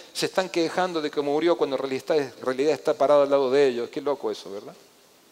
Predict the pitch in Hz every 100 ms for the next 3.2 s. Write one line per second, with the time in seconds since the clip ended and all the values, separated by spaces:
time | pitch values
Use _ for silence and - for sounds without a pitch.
0 | _ _ - - 202 208 175 165 190 175
1 | 180 165 165 160 - 139 131 147 160 -
2 | 135 - 147 - 135 127 127 165 151 -
3 | 127